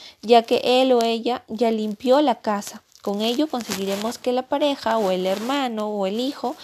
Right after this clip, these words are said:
limpie más, ¿no? Dejar, dejar salir temprano a los trabajadores de la empresa por haber realizado un buen desempeño laboral. Con ello conseguiremos hacer una estimulación de desempeño de los trabajadores, ¿no?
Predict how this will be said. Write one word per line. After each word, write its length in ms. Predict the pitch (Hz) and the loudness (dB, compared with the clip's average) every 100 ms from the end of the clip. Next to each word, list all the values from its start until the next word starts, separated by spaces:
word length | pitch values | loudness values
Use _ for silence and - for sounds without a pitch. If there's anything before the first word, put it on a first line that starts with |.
| - - - | -18 -16 -4
limpie 400 | 226 220 214 190 | 0 0 -2 -6
más, 340 | 175 - - | -6 -12 -14
¿no? 140 | - - _ - - - - - | -14 -14 _ -20 -20 -20 -16 -2
Dejar, 400 | 240 277 285 302 - - - - 220 | 0 2 2 2 -2 -12 -20 -16 -4
dejar 440 | 247 - 262 262 | -4 2 2 2
salir 360 | 269 233 240 240 | -4 -2 -2 -2
temprano 460 | 233 226 220 220 | -2 0 0 0
a 40 | 220 | -2
los 160 | 233 | -2
trabajadores 600 | - 233 233 233 233 233 | 0 -2 2 2 4 2
de 100 | 226 | 2
la 80 | 226 | 0
empresa 520 | 240 277 285 277 254 | 0 2 2 2 -2
por 240 | - 226 202 | 2 2 4
haber 240 | 196 202 | 6 4
realizado 580 | 220 220 196 208 202 208 | 4 0 -2 -2 -2 0
un 280 | 233 220 208 | 0 0 2
buen 260 | 226 254 262 | 4 4 0
desempeño 580 | 262 190 214 190 196 | -2 -6 -6 -6 -4
laboral. 520 | 196 202 262 294 240 - _ - - - - | -4 -2 0 0 0 -6 _ -20 -20 -20 4
Con 220 | 277 311 | 4 6
ello 260 | 311 302 | 4 2
conseguiremos 800 | 311 302 311 320 320 269 285 320 - | 0 0 2 2 2 0 -2 -4 -8
hacer 360 | 208 226 220 - | -4 -2 -2 -2
una 220 | 226 226 | -2 -2
estimulación 800 | 247 208 202 185 190 - 196 202 | -4 -6 -4 -4 -4 -4 -6 -2
de 100 | 208 | -2
desempeño 640 | 190 190 180 185 180 185 | -2 -6 -6 -6 -4 -2
de 80 | 180 | -2
los 180 | 190 - | -4 -8
trabajadores, 760 | - - - - - - | -10 -10 -8 -6 -8 -10
¿no? 80 | - | -12